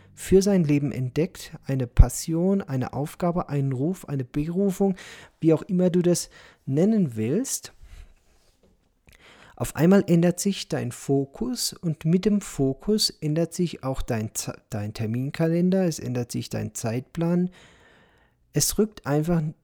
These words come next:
ein anderer Schwerpunkt in dein Leben und, äh, irgendwie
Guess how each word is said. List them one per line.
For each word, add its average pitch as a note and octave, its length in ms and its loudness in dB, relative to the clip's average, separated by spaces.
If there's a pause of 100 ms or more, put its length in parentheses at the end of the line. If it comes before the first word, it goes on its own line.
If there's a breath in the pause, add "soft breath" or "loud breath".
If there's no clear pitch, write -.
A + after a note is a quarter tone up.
ein D3+ 140 -4
anderer F#3 760 0 (280)
Schwerpunkt C#3+ 920 -4
in C#3 200 -4
dein A#2+ 240 -4
Leben A#2 540 -2 (640 soft breath)
und, D3+ 360 0
äh, C#3 420 -4
irgendwie F#3 920 2